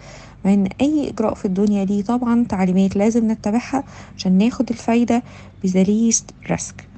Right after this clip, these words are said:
هو ده اللي هنعمله مع بعض في البودكاست مع دكتور هبة، علشان نكون عارفين إن التارجت من التجميل مش إن إحنا كلنا يبقى عندنا شارب تكساس، أو إن إحنا كلنا يبقى عندنا أنف صغيرة،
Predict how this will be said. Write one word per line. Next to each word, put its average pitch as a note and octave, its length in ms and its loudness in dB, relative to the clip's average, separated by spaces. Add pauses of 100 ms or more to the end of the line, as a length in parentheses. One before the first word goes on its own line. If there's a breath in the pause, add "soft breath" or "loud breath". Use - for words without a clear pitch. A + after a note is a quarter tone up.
(360 loud breath)
هو C#4 100 8
ده C#4 100 2
اللي C#4 120 -2
هنعمله A#3 400 2
مع A3 180 2
بعض C4+ 300 -2
في - 100 -6
البودكاست G#3+ 680 -4
مع F#3 120 2
دكتور G#3 360 -2
هبة، A#3 220 0 (600 loud breath)
علشان C4 500 2 (360)
نكون A#3 260 2
عارفين B3 500 0 (100)
إن A#3 100 4
التارجت C4 440 2 (160)
من A#3 100 2
التجميل G#3+ 540 0 (580 loud breath)
مش C4 160 -2
إن C#4+ 100 2
إحنا C#4+ 200 -4
كلنا A#3 400 2
يبقى A#3+ 220 -4
عندنا G#3+ 340 0
شارب A3+ 300 -2
تكساس، - 560 -2 (440 loud breath)
أو A#3+ 60 4
إن A#3+ 100 6
إحنا B3 160 0
كلنا A3 340 2
يبقى G#3 120 0
عندنا G3 340 0 (360 loud breath)
أنف A#3 200 2
صغيرة، G3 600 2